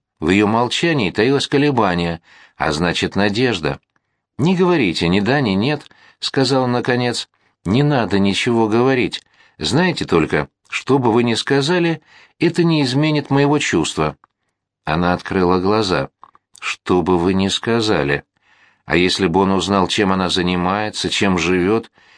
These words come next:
неужели и тогда не изменил бы своих чувств?"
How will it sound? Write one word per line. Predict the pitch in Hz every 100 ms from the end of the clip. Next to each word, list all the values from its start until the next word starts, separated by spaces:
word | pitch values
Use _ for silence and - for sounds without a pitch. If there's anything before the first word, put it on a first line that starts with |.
| - -
неужели | 98 117 110 131 127
и |
тогда | 123 135 135 135
не | 107 95
изменил | 87 98 101 95
бы | 87 87
своих | - 95 90
чувств?" | - 85 69 -